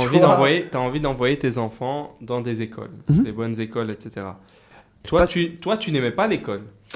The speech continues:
Speaker 2: Non, en fait, parce qu'il y a plus de gens, en fait, comme moi, que de gens,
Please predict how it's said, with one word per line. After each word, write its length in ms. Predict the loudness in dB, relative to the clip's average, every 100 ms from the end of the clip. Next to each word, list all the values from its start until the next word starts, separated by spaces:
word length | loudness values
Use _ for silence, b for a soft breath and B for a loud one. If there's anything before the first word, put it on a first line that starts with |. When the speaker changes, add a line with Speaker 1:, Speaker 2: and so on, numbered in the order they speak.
| B B B B -10 2
Speaker 2:
Non, 240 | 2 2 0
en 80 |
fait, 180 | 2 2
parce 160 | 0 0
qu'il 120 | 0
y 20 |
a 40 | 0
plus 300 | 2 0 4
de 160 | 4
gens, 460 | 6 4 4 2 -4 _ _
en 60 | 2
fait, 220 | 2 2
comme 140 | 2
moi, 380 | 4 4 4 -2 -12 _ _ _ _ _ 0
que 100 | 2
de 200 | 6 4
gens, 540 | 4 4 4 2 -4